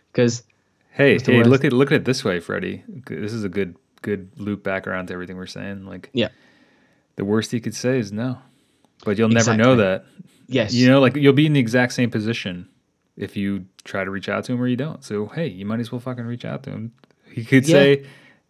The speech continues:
Speaker 2: "Hey, hey, Freddie," you know, he could be one of those eight hundred and fifty people that saw your, your video and said, "Wow, I, I know this guy." Like, "Yeah, okay,
Speaker 1: <sighs>
Speaker 2: Freddie, I'll give you, I'll give you fifteen minutes. Let's do it."
Speaker 1: You never, yeah, exactly. You
Speaker 2: You
Speaker 1: never
Speaker 2: never
Speaker 1: know.
Speaker 2: know, man. You really never know. But that's the whole point is, like, yeah,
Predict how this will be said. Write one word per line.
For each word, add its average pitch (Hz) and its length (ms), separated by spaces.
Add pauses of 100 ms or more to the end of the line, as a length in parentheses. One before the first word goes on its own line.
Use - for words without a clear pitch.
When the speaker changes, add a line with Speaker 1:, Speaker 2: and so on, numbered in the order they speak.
(160)
Speaker 2:
"Hey, 131 560 (240)
hey, 214 220
Freddie," 165 360
you 117 140
know, 131 140
he 135 160
could 147 100
be 147 100
one 151 120
of 147 80
those 135 100
eight 143 120
hundred 143 240
and 127 80
fifty 139 200
people 156 300
that 101 160
saw - 80
your, 123 340 (140)
your 117 160
video 127 320
and 101 100
said, 104 180
"Wow, 135 340
I, 123 160
I 151 240
know 170 200
this 104 220
guy." 101 240
Like, 135 300
"Yeah, 254 480
okay, 151 160
Speaker 1:
<sighs> - 80
Speaker 2:
Freddie, 160 200
I'll 190 60
give 180 140
you, 127 140
I'll 160 60
give 175 140
you 120 60
fifteen 120 340
minutes. 151 260
Let's 202 140
do 254 160
it." 202 180
Speaker 1:
You 165 160
never, 185 240
yeah, 190 160
exactly. 202 380
You 151 60
Speaker 2:
You 156 40
Speaker 1:
never 269 220
Speaker 2:
never - 20
Speaker 1:
know. 262 160
Speaker 2:
know, 110 60
man. 107 240
You 139 80
really 175 240
never 165 240
know. 165 180
But - 140
that's 127 140
the 127 100
whole 127 100
point 139 220
is, 110 80
like, 98 240 (1080)
yeah, - 160